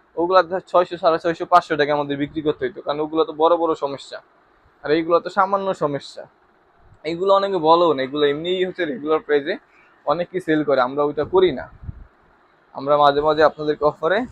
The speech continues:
দিয়ে দিই, যাতে কারো চোখে পড়ার পরও যাতে আমাদেরকে না বলতে পারে, "ভাই, এখানে যে একটু মিসপ্রিন্ট আছে, এটা তো আপনি বলেন নাই।" এই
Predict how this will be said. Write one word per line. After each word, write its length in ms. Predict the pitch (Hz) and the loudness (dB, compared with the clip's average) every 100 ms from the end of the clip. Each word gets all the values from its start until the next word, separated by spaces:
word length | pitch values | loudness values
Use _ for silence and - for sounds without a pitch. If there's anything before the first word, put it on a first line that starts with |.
| - | -10
দিয়ে 240 | 151 175 156 | 0 0 2
দিই, 180 | 123 - _ _ _ _ _ _ - | -2 -8 _ _ _ _ _ _ 0
যাতে 240 | 131 165 | 2 2
কারো 320 | 165 156 151 165 | 2 4 4 2
চোখে 320 | 175 165 165 | -4 -6 -6
পড়ার 300 | - 165 175 | -2 0 0
পরও 360 | 185 170 185 | 0 0 0
যাতে 220 | 190 160 160 | -2 -2 0
আমাদেরকে 400 | 156 151 156 160 | 0 -2 -6 0
না 160 | 147 | 0
বলতে 280 | 156 160 151 | 2 -2 -4
পারে, 160 | 139 135 | -4 -2
"ভাই, 200 | 135 131 | -2 -4
এখানে 340 | - 143 147 | -8 -10 -10
যে 80 | 143 | -10
একটু 200 | - 147 | -14 -14
মিসপ্রিন্ট 420 | 143 - 160 151 | -16 -14 -8 -2
আছে, 320 | 147 170 147 131 _ _ _ _ _ _ _ - | -2 0 -6 -6 _ _ _ _ _ _ _ -10
এটা 180 | 147 147 | -4 0
তো 100 | 143 | 0
আপনি 220 | - 156 | -2 0
বলেন 320 | 143 143 143 | 4 4 4
নাই।" 220 | 127 117 - _ _ _ _ | -2 -10 -14 _ _ _ _
এই 420 | 170 202 214 214 | -4 -2 -4 -6